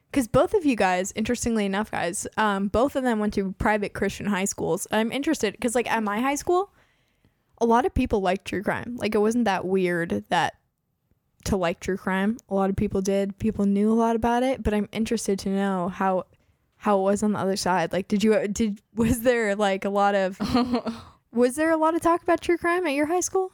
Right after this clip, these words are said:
Speaker 2: On the other side, that's actually really funny. Um, <laughs> mm, there's mostly only talk about, like, Friends episodes, so,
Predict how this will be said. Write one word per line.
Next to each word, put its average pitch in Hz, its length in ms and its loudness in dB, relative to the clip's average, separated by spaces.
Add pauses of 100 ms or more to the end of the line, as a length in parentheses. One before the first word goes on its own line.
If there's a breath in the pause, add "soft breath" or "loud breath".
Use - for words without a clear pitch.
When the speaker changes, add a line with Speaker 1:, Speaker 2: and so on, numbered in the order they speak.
Speaker 2:
On 214 160 0
the 196 100 -2
other 185 200 -2
side, 170 320 -2
that's 170 200 -4
actually 175 400 -4
really 160 220 -2
funny. 160 420 -6
Um, 196 420 0
<laughs> - 0 -
mm, 208 600 -4
there's 262 240 0
mostly 285 540 -2
only 294 220 2
talk 220 360 0
about, 202 240 0
like, 175 320 -4
Friends 170 420 -4
episodes, 165 600 -6
so, 156 400 -4